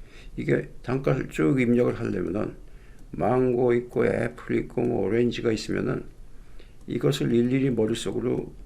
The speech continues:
기억을 하고 있을 순 없잖아. 이게 품목, 분명히 여기서 뭐,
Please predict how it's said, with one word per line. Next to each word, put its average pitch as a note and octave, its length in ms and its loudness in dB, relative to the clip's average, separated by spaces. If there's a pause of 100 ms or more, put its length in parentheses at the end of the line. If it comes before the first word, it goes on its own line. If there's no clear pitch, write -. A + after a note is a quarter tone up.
(100)
기억을 A#2 420 0
하고 A2+ 260 -2
있을 A2+ 180 -2
순 - 160 -4
없잖아. - 380 -4 (380)
이게 - 160 -4
품목, A#2+ 540 0
분명히 A#2+ 480 2
여기서 A2 280 -2
뭐, G2 340 -6